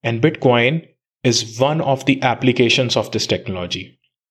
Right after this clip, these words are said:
Now, just because Bitcoin came first and other blockchains came later,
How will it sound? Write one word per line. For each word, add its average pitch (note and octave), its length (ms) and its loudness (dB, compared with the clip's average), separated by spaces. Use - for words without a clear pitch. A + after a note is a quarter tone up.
Now, A2+ 100 -2
just D3+ 280 0
because C#3 340 4
Bitcoin C3+ 560 0
came A#2 300 -2
first F3 440 2
and B2+ 140 -2
other C3+ 260 4
blockchains A#2+ 560 0
came A#2 220 0
later, C3 500 2